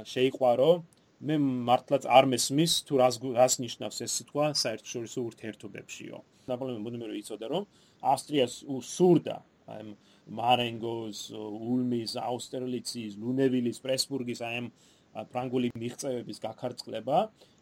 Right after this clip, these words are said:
და იტალიაში და გერმანიაში თავის პოზიციების დაბრუნება და ბუნებრივია, რომ, ა, ნაპოლეონს, ე, ამ, ამის, ა, დაშვება არ სურდა. მა-, მაგრამ აი, მომენტი არის, რომ,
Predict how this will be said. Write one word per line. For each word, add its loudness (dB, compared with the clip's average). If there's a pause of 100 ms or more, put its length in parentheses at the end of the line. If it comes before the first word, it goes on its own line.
(120)
და 6 (500)
იტალიაში 0
და -4 (200)
გერმანიაში -8
თავის -6
პოზიციების -8
დაბრუნება 0
და -2
ბუნებრივია, 4
რომ, -2 (400)
ა, -2 (640)
ნაპოლეონს, -2
ე, -4 (100)
ამ, -4
ამის, -4
ა, -6
დაშვება -2
არ 0
სურდა. -14 (460)
მა-, 2
მაგრამ 4
აი, 8
მომენტი 4
არის, 8
რომ, 0